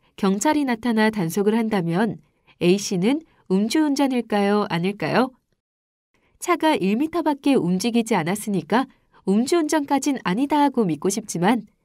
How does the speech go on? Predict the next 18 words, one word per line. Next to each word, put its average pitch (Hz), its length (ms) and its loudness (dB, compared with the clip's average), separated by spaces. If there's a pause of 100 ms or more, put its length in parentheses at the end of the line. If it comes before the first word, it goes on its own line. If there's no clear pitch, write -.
(260)
이는 185 400 2 (300)
명백한 254 680 2
음주운전입니다. 233 920 -2 (1300)
음주운전은 240 840 2 (280)
지하주차장 254 840 0
등 285 220 -2 (260)
도로가 214 500 2
아닌 208 280 -4
곳에서도 220 600 0
단속될 247 520 -2
뿐 247 180 -2
아니라 180 380 0 (840)
음주운전 269 640 2
단속 202 340 -4
시점도 214 600 -2 (400)
현장에서 285 580 0
적발뿐만 208 640 -2
아니라 170 380 -2